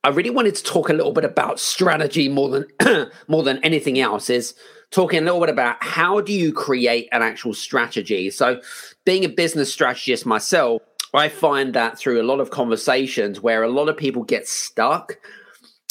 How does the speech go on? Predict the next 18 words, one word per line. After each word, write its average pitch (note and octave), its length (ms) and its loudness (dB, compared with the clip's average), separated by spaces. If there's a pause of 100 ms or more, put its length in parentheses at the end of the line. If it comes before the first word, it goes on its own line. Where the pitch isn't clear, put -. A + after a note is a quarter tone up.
(100)
and B2 440 0
where A#2+ 300 2
a A#2 60 0
lot D3 180 0
of E3 160 -2
people C#3+ 380 -2
kind B2+ 260 -2
of, A2+ 160 -4
like, G#2 460 -2 (400)
uh, A#2+ 200 2
go C3 260 0
through A#2 540 -2
times A#2+ 380 -2
of - 140 -6
confusion C3 680 -4
is G#2 180 -2
generally E3 600 -2
because A#2 640 -2